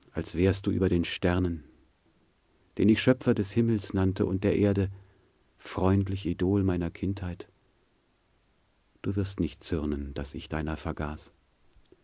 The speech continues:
Warum ist die Welt nicht dürftig genug, um außer ihr noch einen zu suchen? O, wenn sie eines Vaters Tochter ist,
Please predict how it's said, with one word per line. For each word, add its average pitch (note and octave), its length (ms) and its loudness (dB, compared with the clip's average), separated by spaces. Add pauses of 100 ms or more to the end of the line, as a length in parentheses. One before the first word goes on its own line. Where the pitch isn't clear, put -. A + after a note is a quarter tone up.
(760)
Warum A#2 460 6
ist - 260 -8
die F#2 140 0
Welt G2+ 280 2
nicht F#2+ 300 -4
dürftig G2 480 -2
genug, F2+ 580 -2 (280)
um F2+ 200 0
außer F#2 360 -2
ihr G2 260 2
noch F#2 300 -4
einen D2 400 -10
zu - 180 -10
suchen? - 360 -12 (1800)
O, F2 180 -6
wenn F2+ 160 2
sie G2+ 140 4
eines F#2+ 280 0
Vaters F2+ 420 -4
Tochter - 400 -8
ist, - 400 -14